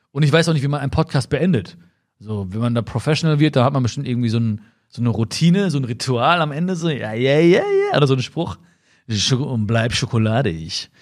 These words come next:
Und schön schokoladig bleiben." Nee, das ist auch nicht richtig. Hast du so eine Idee, wie man sowas beendet, David? Das ist immer ein komisches Ende, ne?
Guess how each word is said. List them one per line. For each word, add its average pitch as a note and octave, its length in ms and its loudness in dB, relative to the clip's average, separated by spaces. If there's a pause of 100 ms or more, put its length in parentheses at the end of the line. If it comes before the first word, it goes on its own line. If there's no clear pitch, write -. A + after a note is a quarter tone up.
(600)
Und A#2 200 -2
schön C#3+ 260 2
schokoladig D3+ 560 0
bleiben." D#2+ 380 -8 (400)
Nee, F2 100 -18
das F#2 120 -12
ist G2 60 -6
auch A#2 100 0
nicht G2+ 200 -2
richtig. - 260 -6
Hast - 160 2
du F#3+ 60 -6
so G3+ 60 0
eine F#3+ 100 2
Idee, D3 180 0
wie F3+ 60 0
man D#3+ 100 2
sowas C#3 160 -2
beendet, F3 360 -4
David? - 300 -8 (3500)
Das B2+ 120 -4
ist F#3+ 60 -2
immer C4+ 140 2
ein D#3+ 100 2
komisches F3 460 2
Ende, A2 260 -2
ne? A#2+ 260 -2